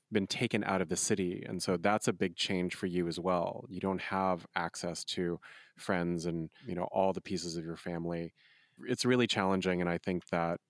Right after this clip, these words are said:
if someone is struggling right now, they should reach out to people that they trust or a mental health professional, um, if they feel like that's in their capacity, to try to work through some of these things.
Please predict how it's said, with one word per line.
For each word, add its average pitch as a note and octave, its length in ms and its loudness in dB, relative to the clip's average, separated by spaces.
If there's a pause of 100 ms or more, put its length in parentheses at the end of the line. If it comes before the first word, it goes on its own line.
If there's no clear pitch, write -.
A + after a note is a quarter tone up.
if - 360 2 (120)
someone G2+ 420 0
is F2+ 120 0
struggling G#2+ 580 2
right A2+ 200 2
now, A#2 380 4
they G#2 140 2
should F#2 220 -4
reach F#2+ 240 0
out F2+ 280 2
to F2+ 360 0 (280)
people G#2 240 0
that F2 140 0
they F2 120 -2
trust - 460 0 (360)
or F2+ 460 -2 (300)
a - 60 -6
mental F#2+ 240 0
health F#2+ 220 -2
professional, F#2 640 0 (520)
um, F2+ 200 -6
if - 80 -16
they F2 100 -2
feel F#2+ 220 -2
like F2 160 0
that's - 180 -4
in F#2 60 -2
their E2+ 100 -2
capacity, E2+ 720 -6 (440)
to E2+ 680 -2 (240)
try F2+ 520 0
to E2+ 500 -2
work F2+ 420 -2
through F2 260 -2
some - 160 -2
of D#2+ 100 -6
these F#2 200 -6
things. - 440 -14